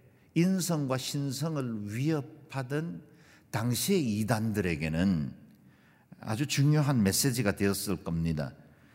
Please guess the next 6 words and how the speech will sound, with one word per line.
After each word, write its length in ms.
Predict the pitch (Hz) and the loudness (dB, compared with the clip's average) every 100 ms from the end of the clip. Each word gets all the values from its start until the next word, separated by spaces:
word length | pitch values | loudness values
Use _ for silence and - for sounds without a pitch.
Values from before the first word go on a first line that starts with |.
| _ - | _ -6
당시 260 | 90 104 | -4 -4
초대교회를 580 | - 123 113 110 98 98 | -4 -2 0 2 2 2
어지럽히던 880 | 107 107 95 - 95 95 90 82 - | 0 0 -2 -2 -2 0 -2 -4 -8
이단은 560 | 101 98 107 101 87 85 | -4 0 0 0 -2 0
영지주의, 960 | 104 113 104 113 107 - 90 73 - - - - _ _ _ | 0 0 0 0 -2 -2 -4 -4 -10 -20 -20 -20 _ _ _
그나스티시즘이었습니다. 1700 | - 120 117 123 - - 110 - 110 82 90 82 80 - 90 73 - | -4 0 2 0 -2 -4 -4 -2 -4 -4 -4 -4 -6 -8 -10 -12 -14